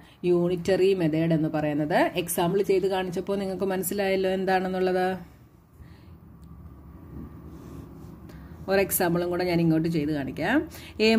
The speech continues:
motorbike travels two hundred and twenty kilometer in five liters of petrol. How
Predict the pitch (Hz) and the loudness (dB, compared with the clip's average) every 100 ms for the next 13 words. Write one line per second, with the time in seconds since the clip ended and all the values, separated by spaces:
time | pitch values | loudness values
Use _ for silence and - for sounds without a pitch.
0 | 220 226 226 277 277 226 185 185 - 196 | 6 4 4 4 4 2 0 0 -4 0
1 | 180 151 135 170 311 - - - - 254 | 2 2 0 0 0 -2 -8 -6 4 6
2 | 269 311 320 202 170 160 165 170 262 285 | 8 8 6 4 2 2 2 4 2 0
3 | - 175 170 175 170 226 294 320 - 170 | 0 0 0 0 0 2 2 2 2 4
4 | 160 165 175 180 180 - 233 269 - - | 4 4 2 0 -4 -2 0 0 -2 -4
5 | 208 208 180 170 247 392 - - - - | 0 2 2 4 2 0 -6 -20 -20 -20
6 | - - - 254 220 233 294 294 190 165 | -18 -12 -2 4 6 6 4 4 0 0
7 | 190 196 208 175 220 - 359 349 147 - | 2 2 0 -2 -6 -4 -4 -2 -6 -6
8 | - - - - - - - - 254 | -14 -20 -20 -20 -20 -20 -14 0 4